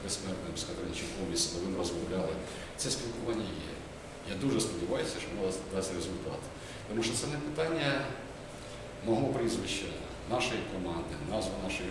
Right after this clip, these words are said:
партії. Насправді, от, якщо хочете, битва йде за майбутнє країни. Чи буде країна, в якій люди хочуть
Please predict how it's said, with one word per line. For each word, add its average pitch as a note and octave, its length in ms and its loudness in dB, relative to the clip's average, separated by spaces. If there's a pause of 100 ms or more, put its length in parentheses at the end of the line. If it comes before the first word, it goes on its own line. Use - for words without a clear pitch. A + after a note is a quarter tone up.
(120)
партії. - 400 -4
Насправді, G3 480 0 (640)
от, G#2 140 0
якщо - 240 0
хочете, - 200 -2 (160)
битва E3+ 220 2 (100)
йде - 160 2
за A#2 200 2
майбутнє - 420 -2 (100)
країни. - 400 0 (520)
Чи - 200 0
буде C3+ 140 2 (100)
країна, B2+ 420 2
в - 120 0
якій A2+ 200 -2 (160)
люди A2+ 180 2 (120)
хочуть A#2 280 0